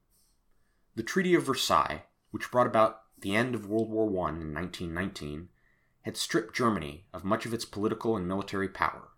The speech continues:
Germany was severely restricted from developing any serious form of artillery,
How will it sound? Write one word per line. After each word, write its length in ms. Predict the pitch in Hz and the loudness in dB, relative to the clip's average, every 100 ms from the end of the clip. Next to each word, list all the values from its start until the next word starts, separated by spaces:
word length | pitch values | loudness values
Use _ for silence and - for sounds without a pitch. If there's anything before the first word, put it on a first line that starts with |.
| _ _ _ _ _ _ _ | _ _ _ _ _ _ _
Germany 300 | - 113 113 | -2 2 4
was 160 | 107 101 | 2 0
severely 460 | - 92 117 139 127 | -2 0 2 4 2
restricted 640 | 127 - 131 - 73 - _ _ _ | -2 -2 -6 -6 -8 -10 _ _ _
from 160 | 98 | -4
developing 480 | 92 85 95 92 95 | -2 0 -2 -2 -4
any 140 | 123 - | -2 -2
serious 440 | - 147 98 85 | 0 2 4 2
form 360 | - 85 80 76 | -4 -6 -6 -4
of 80 | |
artillery, 560 | 73 76 90 90 104 117 | -6 -6 -2 -2 -2 -4